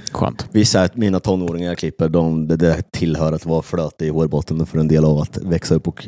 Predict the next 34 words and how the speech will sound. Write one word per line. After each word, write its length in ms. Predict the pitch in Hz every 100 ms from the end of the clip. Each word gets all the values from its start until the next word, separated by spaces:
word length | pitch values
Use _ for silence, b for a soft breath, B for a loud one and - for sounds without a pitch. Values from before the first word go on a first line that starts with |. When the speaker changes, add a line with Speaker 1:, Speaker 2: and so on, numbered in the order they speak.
| -
Speaker 2:
få 180 | - 90
hormoner, 480 | 95 92 95 87 87
så 80 | 90
att 60 |
säga. 140 | 90 80
Speaker 1:
Så 160 | -
är 80 | 95
det. 60 | 62 B B B B B
Speaker 2:
Men 260 | 87 90 90
alltså, 220 | 82 90
så 120 | -
här, 100 | 78
vuxna 380 | 78 87 - 90
människor 380 | 90 80 76 78
som 100 | 87
kommer 160 | 82
i 40 | 73
flötigt 280 | - 76 80
hår, 120 | 78
fan, 240 | - 87
ta 100 | -
hand 300 | 80 82 78
om 160 | 78 71
er, 60 |
för 120 | 69 -
fan. 120 | -
Speaker 1:
Ja, 300 | 92 92 69
jag 100 | 58
tycker 160 | - -
det 60 |
är 20 | -
äckligt, 240 | - -
alltså. 160 | - - _ b b b b -
Usch. 280 | - -